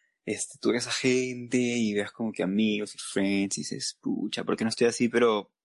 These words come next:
pucha, o sea, no necesariamente tienes que enfocarte en eso ahorita, va a aparecer de repente en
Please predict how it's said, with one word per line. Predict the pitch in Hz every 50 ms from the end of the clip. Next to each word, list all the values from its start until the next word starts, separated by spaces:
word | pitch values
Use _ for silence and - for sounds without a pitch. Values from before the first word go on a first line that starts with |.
| _ _ _
pucha, | - 156 147 - 110
o |
sea, | 117 117 113
no | 113 127 151
necesariamente | 165 143 143 143 143 139 143 135
tienes | 123 127 131 131 -
que | - 123 104 95 - - - - - - - - - - _
enfocarte | - 107 - - - - 117 117 -
en | 123 123
eso | 117 123
ahorita, | 117 117 117 113 - - 92 87 90
va | 90 98 113
a |
aparecer | 120 127 123 107 98 - - 101 101 104 104 107 107
de | 98 92
repente | 90 90 98 98 98 104 104
en | 101 95 90 - -